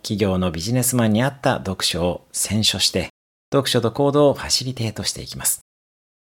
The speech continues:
大企業も導入していますが、本当にどんどん会社が変わっていくとのことでした。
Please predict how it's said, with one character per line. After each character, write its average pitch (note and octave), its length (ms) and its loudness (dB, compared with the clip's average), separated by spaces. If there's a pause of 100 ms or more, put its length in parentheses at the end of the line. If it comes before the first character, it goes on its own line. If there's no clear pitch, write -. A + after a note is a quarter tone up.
大 B2 160 4
企 C3+ 120 -2
業 B2+ 100 4
も A2+ 100 4
導 A2 180 4
入 A2 100 4
し - 80 -2
て A2 80 -2
い A2 60 2
ま G#2+ 80 0
す G#2+ 100 0
が、 G2+ 220 2
本 A#2+ 260 -2
当 B2+ 220 2
に A2+ 160 4
ど F#2+ 120 2
ん A#2 80 4
ど F2 140 -4
ん D2+ 60 -8
会 F#2 200 -4
社 G#2+ 140 -2
が F2 180 -6
変 F2 120 -6
わ G2 60 -4
っ G2 60 -6
て - 140 -4
い - 60 -2
く - 80 -16
と A#3 100 -2
の G3 80 0
こ - 100 -10
と - 100 -16
で - 60 -14
し - 80 -2
た。 - 100 -10